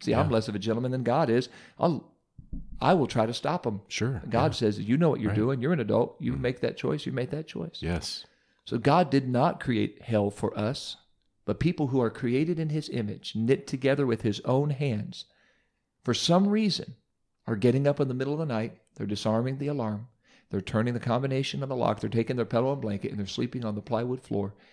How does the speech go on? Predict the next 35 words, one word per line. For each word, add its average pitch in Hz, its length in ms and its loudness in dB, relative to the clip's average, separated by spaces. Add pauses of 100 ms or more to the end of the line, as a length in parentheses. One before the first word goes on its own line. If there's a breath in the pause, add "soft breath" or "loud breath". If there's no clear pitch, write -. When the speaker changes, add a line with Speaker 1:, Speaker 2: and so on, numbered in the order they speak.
(100)
Speaker 1:
in 113 160 2
Speaker 2:
Mm. - 40 2
Speaker 1:
the 127 60 2
shed 110 480 0 (440 soft breath)
when 101 440 2 (840)
they 104 140 2
could 101 260 0
sleep 101 300 -4
in 101 100 0
the 101 60 0
house. 104 440 -10
Speaker 2:
Oh, 82 160 -6
my 76 140 -12
Speaker 1:
That's - 280 -4
Speaker 2:
goodness. - 240 -8 (340)
Yeah. 78 180 -10
Speaker 1:
that 123 340 0 (300)
boggles 139 480 2
my 127 160 -2
mind. 123 280 0
Doctor 117 360 4 (340 loud breath)
David 139 320 10
Norris 131 300 4
said 117 240 0
this, 131 180 2
"People 139 300 0
have 127 140 0
to 120 80 -2
climb 139 440 0
over 120 240 0
the 110 80 2
broken 131 420 0
body 123 360 0
of - 160 -10
Jesus 110 540 -4